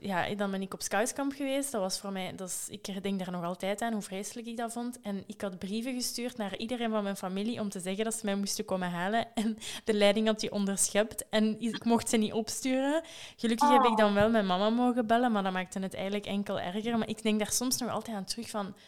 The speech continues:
Speaker 1: ik heb... Iedereen zei van, "Je gaat dat leuk vinden één keer dat je er bent," maar die, die hele week heb ik... Dat was ellende voor mij. En gewoon het feit dat ik nu zo,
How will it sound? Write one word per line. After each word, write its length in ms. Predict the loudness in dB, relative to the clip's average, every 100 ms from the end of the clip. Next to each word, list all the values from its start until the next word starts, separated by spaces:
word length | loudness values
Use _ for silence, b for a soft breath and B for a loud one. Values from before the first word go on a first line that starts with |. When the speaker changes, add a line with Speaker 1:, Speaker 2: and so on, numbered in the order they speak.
| B B B B B B
Speaker 1:
ik 160 | -4
heb... 260 | 0 -2 -4 -20 _ _ -6
Iedereen 380 | -2 0 0 0
zei 120 | 0
van, 80 | 0
"Je 140 | 0
gaat 160 | -2 -2
dat 120 | 0
leuk 200 | 0 0
vinden 240 | 0 0
één 120 | -2
keer 160 | -4 -4
dat 120 | -6
je 80 | -6
er 60 | -4
bent," 160 | -2
maar 120 | -2 -2
die, 200 | -6 -10
die 180 | -8 -2
hele 260 | 0 0 2
week 320 | 2 0 -2
heb 120 | -8
ik... 280 | -8 -8 -12 -10
Dat 140 | -8
was 180 | -6 -8 -10 -10
ellende 640 | -4 0 2 4 2 0
voor 200 | -2 -4
mij. 300 | -2 -2 -4 -10 B B -18 B B
En 320 | 0 2 2 -2
gewoon 400 | -4 0 2 2
het 180 | 0 -2
feit 520 | 0 0 0 -2 -4
dat 120 | -2
ik 260 | -2 -6 -6
nu 280 | -4 -2 0
zo, 360 | 0 0 -2